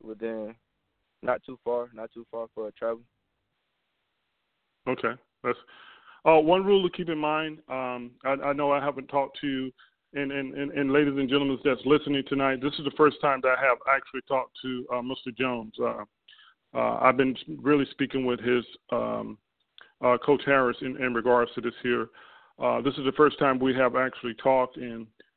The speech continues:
Speaker 2: uh, one thing to keep in mind, and you, you said something that was very powerful for all your little stu-, student athletes out there listening tonight, don't go to camps that's more than a hundred and fifty miles away from your home,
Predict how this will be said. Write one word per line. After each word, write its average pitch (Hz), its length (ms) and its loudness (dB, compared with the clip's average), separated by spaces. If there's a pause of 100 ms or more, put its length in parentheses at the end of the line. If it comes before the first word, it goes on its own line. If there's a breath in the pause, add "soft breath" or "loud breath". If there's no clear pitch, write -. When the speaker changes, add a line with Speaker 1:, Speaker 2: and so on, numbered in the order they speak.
(240)
Speaker 2:
uh, 127 120 2
one 135 220 4
thing 151 180 4
to 135 60 -4
keep 143 200 -6
in 143 80 -4
mind, 135 360 -2
and 131 220 -6
you, 143 200 -6
you 143 160 -2 (100)
said 139 240 6
something 127 260 -6
that 127 140 0
was 113 200 -6
very 127 260 4
powerful 127 520 0
for 127 120 2
all 131 160 6
your 131 100 0
little 127 220 -4
stu-, 139 160 0 (120)
student 135 260 0
athletes 123 420 -6
out 127 160 4
there 123 80 0
listening 123 480 -4
tonight, 131 340 0 (760 soft breath)
don't 160 200 6
go 165 100 4
to 156 100 4
camps 147 380 -2
that's 139 200 0
more 139 280 2
than 131 160 0
a 123 40 -6
hundred 131 240 -4
and 123 80 -8
fifty 135 220 -2
miles 120 280 0
away 120 240 0
from 123 140 -8
your 117 100 -6
home, 123 340 -2